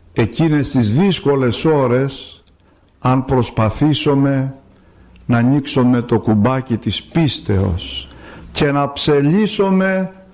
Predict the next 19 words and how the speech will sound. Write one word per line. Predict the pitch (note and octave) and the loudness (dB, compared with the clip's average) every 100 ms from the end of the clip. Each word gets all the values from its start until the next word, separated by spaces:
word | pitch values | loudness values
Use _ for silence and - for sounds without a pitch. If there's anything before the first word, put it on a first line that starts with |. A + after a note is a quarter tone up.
| - - - - - | -20 -20 -20 -20 -4
όχι | F#3 G#3+ G#3 | 0 0 2
λόγια | G3+ F#3+ F#3+ E3+ | 2 2 2 2
ευχαριστίας | D#3+ D#3 D#3+ D#3+ D3+ - E3 E3 D3 C#3 | 2 0 0 2 0 0 2 2 2 2
και | D#3 | 2
δοξολογίας | C#3+ C3+ - C#3 C3+ A#2+ C3 C3+ C3 - | 2 0 0 2 4 2 2 2 2 -2
που | C3 | 0
είναι | C3 | 2
δύσκολο, | A2+ A#2+ - G#2 G#2+ G#2 - - - _ | 2 0 0 0 0 -2 -6 -20 -20 _
αλλά | - B2 B2 A#2+ A#2+ | -4 0 0 0 0
έστω | B2+ B2 - A2 | 0 -2 -4 -6
και | - G#2+ | -2 -4
παραπόνου | - A2 G#2+ G#2 - A#2 F#2 F#2 F2+ F#2+ - - - - | 0 0 0 -2 0 0 2 0 -2 -4 -12 -20 -20 -8
και | - A2+ | 0 0
οικεσίας | G#2 - A2+ F#2+ - C#3 G2+ G2 F#2 - - - - - | 0 0 0 0 0 2 2 -2 -6 -10 -16 -20 -20 -16
και | - B2+ A2+ | -2 0 2
δεήσεως. | F#2 A2 A#2+ F#3 E3+ - - G2+ F#2+ G2 - - - _ _ _ _ _ _ _ _ _ _ _ _ _ _ _ _ _ - | 0 2 2 2 0 -4 -4 -4 -4 -6 -12 -16 -20 _ _ _ _ _ _ _ _ _ _ _ _ _ _ _ _ _ -8
Και | - | -4
τότε | G2+ B2 G#2+ G#2 F#2 G#2+ - _ _ _ _ - - - | 0 0 -2 0 0 -2 -12 _ _ _ _ -20 -20 -8
αλλάζει | - G2 F#2 G2+ F#2+ E2 - E2 | -2 2 2 2 2 -2 -2 -4